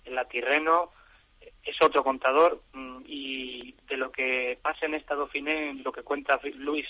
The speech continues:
de, de las etapas de montaña del fin de semana, pues dependerá la,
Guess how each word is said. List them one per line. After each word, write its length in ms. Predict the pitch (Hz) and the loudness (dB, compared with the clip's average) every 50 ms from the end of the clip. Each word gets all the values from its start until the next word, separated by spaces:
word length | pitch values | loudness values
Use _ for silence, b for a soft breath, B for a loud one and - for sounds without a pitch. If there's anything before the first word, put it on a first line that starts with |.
| - | -10
de, 420 | 151 127 131 127 123 123 120 123 123 | -14 -12 -10 -8 -8 -8 -10 -12 -10
de 120 | - 135 | -6 -6
las 120 | 127 117 - | -6 -6 -4
etapas 280 | 123 135 135 147 143 | -4 0 2 2 2
de 60 | 139 | 4
montaña 300 | 135 135 131 - 135 139 | 2 0 0 0 -2 0
del 100 | 135 131 | -2 -2
fin 100 | - 135 | -2 -4
de 80 | 131 127 | -4 0
semana, 300 | 135 139 135 139 151 - b b b b b b b b _ - | 2 2 2 2 2 -4 b b b b b b b b _ -4
pues 220 | 139 139 131 131 | -2 -2 0 0
dependerá 580 | - 135 - 131 123 127 127 123 127 139 151 147 | -2 -2 -2 -2 -2 0 0 4 6 8 8 10
la, 340 | 147 147 139 135 131 123 | 8 8 6 6 2 -2